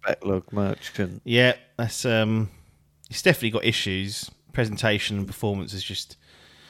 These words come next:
Speaker 2: awful. I know I've, I just don't, I don't understand how you can play that game and think, "Yeah, this Switch is really doing these,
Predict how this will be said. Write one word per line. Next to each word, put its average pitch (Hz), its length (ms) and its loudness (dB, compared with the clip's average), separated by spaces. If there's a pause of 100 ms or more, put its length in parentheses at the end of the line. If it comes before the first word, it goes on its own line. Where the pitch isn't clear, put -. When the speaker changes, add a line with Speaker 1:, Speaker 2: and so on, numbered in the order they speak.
(360)
Speaker 2:
awful. 101 640 0 (160)
I 104 140 0
know 113 220 8
I've, 104 320 4 (1120)
I 110 80 -4
just 151 180 2
don't, 247 180 12
I 170 40 10
don't 233 180 12
understand 220 260 10
how 170 40 12
you 147 120 10
can 147 140 6
play 160 200 10
that 135 100 8
game 123 240 6
and 104 60 2
think, 85 320 -2
"Yeah, 131 300 4
this 156 140 2
Switch - 400 -4
is 101 120 -4
really 101 420 -2 (520)
doing 113 260 0
these, 104 180 0